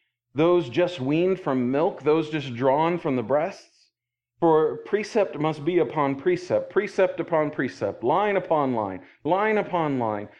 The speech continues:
here a little, there a little." One thing I want us to note about verses nine and ten, notice that they're in quotes. This is not God speaking. This is not Isaiah speaking.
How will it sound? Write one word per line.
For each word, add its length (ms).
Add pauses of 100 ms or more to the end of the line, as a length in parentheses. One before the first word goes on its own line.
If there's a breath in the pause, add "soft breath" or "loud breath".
(100)
here 240
a 100
little, 480 (280 soft breath)
there 280
a 60
little." 380 (240)
One 200
thing 120
I 40
want 200
us 120
to 100
note 180
about 240
verses 340
nine 220
and 140
ten, 240
notice 300
that 140
they're 140
in 200
quotes. 640 (480)
This 160
is 120
not 340 (180 loud breath)
God 300
speaking. 600
This 160
is 80
not 240
Isaiah 540
speaking. 600